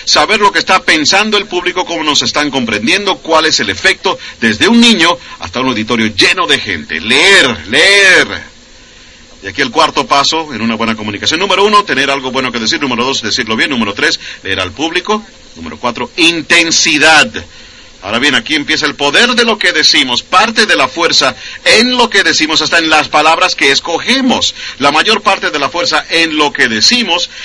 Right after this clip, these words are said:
está en las emociones que introducimos en nuestras palabras. He aquí lo que tiene un poder sin par.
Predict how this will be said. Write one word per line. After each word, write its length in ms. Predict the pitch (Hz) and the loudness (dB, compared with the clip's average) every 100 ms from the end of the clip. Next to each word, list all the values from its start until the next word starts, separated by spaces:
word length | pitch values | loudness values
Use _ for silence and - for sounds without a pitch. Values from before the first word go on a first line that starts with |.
| - | -6
está 400 | 135 - 196 - | -4 2 2 2
en 220 | 185 175 165 | 0 0 0
las 220 | 156 175 | 0 0
emociones 680 | 165 160 143 233 247 240 226 | 0 0 2 2 0 0 0
que 120 | 214 | 0
introducimos 640 | 190 180 147 139 220 190 180 | -2 -4 -2 0 0 0 0
en 120 | 170 | -2
nuestras 380 | 156 139 131 117 | -2 -2 -2 -2
palabras. 960 | 95 87 95 95 85 62 - - - - - - | -4 -2 -2 -2 -4 -8 -6 -6 -6 -10 -18 -6
He 100 | 123 | 0
aquí 200 | 123 135 | 0 0
lo 120 | 123 | -2
que 80 | 113 | -2
tiene 200 | 113 117 | -2 -2
un 100 | 110 | -2
poder 260 | 110 104 113 | -2 -2 0
sin 220 | 117 98 | 0 -2
par. 260 | 107 147 | 0 0